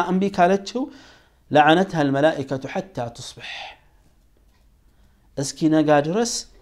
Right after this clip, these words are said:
መላኢካዎች እየረገሟት ያድራሉ አሉ ነቢያችን ዐለይሂ ሰላቱ ወሰላም። በሌላ ቃል ላይ ምን አሉ? «فبات وهو عليها غضبان.» እምቢ በማለቷ ተቆጥቶባት፣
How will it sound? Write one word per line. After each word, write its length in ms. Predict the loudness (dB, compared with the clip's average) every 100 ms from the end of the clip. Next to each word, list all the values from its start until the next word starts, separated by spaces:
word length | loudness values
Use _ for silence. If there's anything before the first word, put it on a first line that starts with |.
| _ -2
መላኢካዎች 720 | 2 6 4 4 2 2 0
እየረገሟት 720 | -4 -2 0 -2 -2 -4 -4 -2
ያድራሉ 500 | -2 -2 -2 -4 -8 -14 -20 _ _ -4
አሉ 120 | -2
ነቢያችን 380 | -2 -4 -6 -8
ዐለይሂ 180 | -10 -10
ሰላቱ 280 | -12 -20 -20
ወሰላም። 300 | -20 -18 -8
በሌላ 260 | -2 2 2
ቃል 200 | 4 2 2
ላይ 100 | 2
ምን 120 | 2
አሉ? 120 | 0 -2 -10 -20 -20 -20 -20 _ _ _ _ _
«فبات 440 | 2 8 10 8 6
وهو 300 | 4 4 4
عليها 400 | 4 4 4 4 2
غضبان.» 480 | 2 0 -2 -4 -6 -12 -16 -20 _ _ _ _ _ _ -2
እምቢ 180 | 4 6
በማለቷ 480 | 6 6 6 6 6 6 6
ተቆጥቶባት፣ 760 | 2 0 0 2 0 0 -6